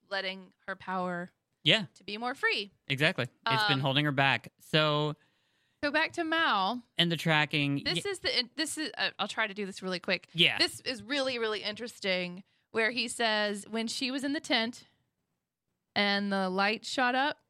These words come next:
Speaker 1: that
Speaker 2: Yeah.
Speaker 1: he knew it was her because he heard this high tone.
Speaker 2: Yes.
Speaker 1: And when they had held hands as kids, he would hear that tone in the back of his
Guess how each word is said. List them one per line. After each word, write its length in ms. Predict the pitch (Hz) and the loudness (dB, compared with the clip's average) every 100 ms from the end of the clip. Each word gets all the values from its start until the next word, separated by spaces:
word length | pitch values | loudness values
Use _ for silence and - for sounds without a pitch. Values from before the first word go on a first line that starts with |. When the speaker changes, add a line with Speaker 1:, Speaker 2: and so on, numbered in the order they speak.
| _ _ _ _ _ _ | _ _ _ _ _ _
Speaker 1:
that 280 | 226 208 196 | 2 4 2
Speaker 2:
Yeah. 40 | |
Speaker 1:
he 160 | 269 277 | 0 0
knew 440 | 269 311 359 359 - | 2 2 2 2 0
it 160 | 311 | -2
was 240 | 269 262 - - | 0 -2 -2 0
her 500 | 339 233 190 180 202 _ _ | 2 2 0 -2 -6 _ _
because 380 | 226 - 220 | -10 -4 -4
he 140 | - 214 | -4 -16
heard 340 | - 254 226 | -4 -2 -2
this 160 | 208 208 | -2 -6
high 320 | - 226 208 | -2 0 0
tone. 640 | 196 - 302 240 196 190 214 _ _ _ | -2 -2 0 2 0 -2 -8 _ _ _
Speaker 2:
Yes. 180 | 147 - - - | -6 -6 -10 -4
Speaker 1:
And 160 | 233 | -2
when 160 | 240 254 | 0 0
they 120 | 247 | 0
had 120 | 233 | -2
held 380 | - 277 269 269 | -2 0 0 -2
hands 420 | 254 262 233 233 | -2 -2 -2 -6
as 140 | 202 - | -10 -12
kids, 640 | - 453 415 226 214 - | -6 -2 0 0 -2 -10
he 180 | 285 262 | -8 -4
would 160 | 254 | -4
hear 420 | 277 - 285 269 | -4 -8 -4 -2
that 300 | 262 240 220 | 0 0 0
tone 320 | - 285 269 269 | -4 -4 -4 -4
in 80 | |
the 80 | 254 | -8
back 320 | 190 180 185 | -2 -2 -2
of 100 | 208 | -8
his 220 | 226 214 | -10 -12